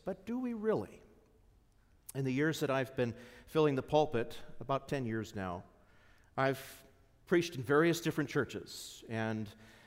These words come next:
a number of comments have stuck with me from people in the church. I heard one person say one time that,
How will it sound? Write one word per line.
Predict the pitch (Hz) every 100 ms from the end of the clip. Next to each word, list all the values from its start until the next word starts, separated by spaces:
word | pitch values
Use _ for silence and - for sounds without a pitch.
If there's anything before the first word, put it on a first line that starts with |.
| -
a | -
number | 170 214 202
of | 185
comments | - 175 175 156 131 -
have | 123
stuck | - - - 180 -
with | 139 165 170
me | 147 92 - - - - _ _ -
from | 135
people | 113 156 139 110 95 - - -
in | - 113
the |
church. | 98 147 110 - - - - _ _ _ _ _ _ _ _ - _ _
I | 123 123 120 120
heard | 135 151
one | 135 147
person | 143 151 147 127
say | - 151 139 139
one | 131 127
time | 120 156 165
that, | 156